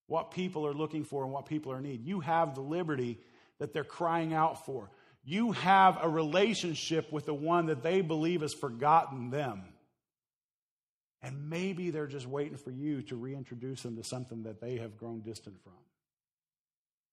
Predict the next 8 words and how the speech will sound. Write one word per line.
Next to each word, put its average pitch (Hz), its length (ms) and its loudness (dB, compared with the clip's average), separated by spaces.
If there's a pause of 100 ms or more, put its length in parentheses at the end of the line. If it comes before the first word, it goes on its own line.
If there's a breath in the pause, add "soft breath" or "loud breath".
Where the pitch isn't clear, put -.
(220)
And 113 100 -12
I'm 143 100 -10
telling 151 340 -6
you, 131 240 -10
this 151 240 0 (360)
is 131 400 -2 (460 soft breath)
the 127 100 -8
year. 120 520 -4